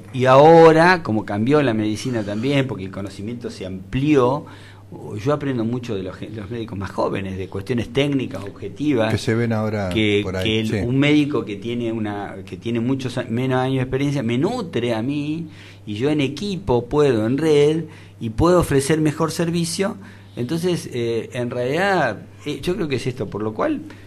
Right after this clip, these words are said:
Speaker 1: eh, yo estoy convencido que, que, eh, si vos querés joder gente,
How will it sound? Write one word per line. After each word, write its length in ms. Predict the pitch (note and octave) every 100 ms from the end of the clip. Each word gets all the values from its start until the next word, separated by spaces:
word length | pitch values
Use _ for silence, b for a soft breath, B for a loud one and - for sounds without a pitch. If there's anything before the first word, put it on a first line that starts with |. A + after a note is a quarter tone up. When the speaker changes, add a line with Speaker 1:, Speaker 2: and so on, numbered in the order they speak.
| B B - -
Speaker 1:
eh, 280 | G#2 G2+ G2
yo 120 | B2
estoy 260 | C3 D3 C3 A2+
convencido 540 | - G#2+ G#2 G#2 D3+ A2
que, 360 | G2+ G2 G2+ B B B
que, 240 | - G2 G#2 - - - -
eh, 20 | -
si 200 | - A#2+
vos 340 | E3+ G3 F#2+ - -
querés 260 | - A#2+ D#3
joder 320 | - A2+ B2
gente, 580 | A2 C#3+ E3 D#3 F#2+ G2+